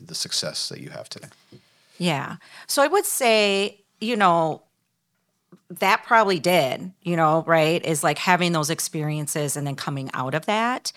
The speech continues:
Speaker 2: um, and then, like, going to college. At the time when I was going to college, I actually thought I was gonna go to medical school. I knew I wanted to help people. And even though I had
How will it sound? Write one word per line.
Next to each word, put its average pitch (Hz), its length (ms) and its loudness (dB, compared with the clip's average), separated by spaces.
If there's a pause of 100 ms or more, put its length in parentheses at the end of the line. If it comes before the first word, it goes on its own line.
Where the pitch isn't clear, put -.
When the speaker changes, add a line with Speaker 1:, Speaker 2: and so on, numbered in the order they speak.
(280)
Speaker 2:
um, 156 360 0
and 156 200 -4
then, 151 240 0
like, 139 320 -6 (100)
going 170 320 0
to 170 60 0
college. 151 680 0 (280)
At 156 120 0
the 160 60 -2
time 180 260 2
when 160 120 0
I 160 80 0
was 147 160 -4
going 156 180 -2
to 147 60 -4
college, 147 360 2
I 143 60 2
actually 135 300 -4
thought 139 180 -2
I 135 60 -4
was 135 120 -4
gonna 131 160 -4
go 135 140 -2
to 131 80 -6
medical 135 380 -4
school. 165 280 0
I 151 180 2
knew 143 140 -2
I 139 80 -2
wanted 135 320 -6
to 151 80 -4
help 143 240 -6
people. 240 480 -2 (600)
And 214 140 4
even 240 260 4
though 214 120 6
I 185 100 8
had 170 600 4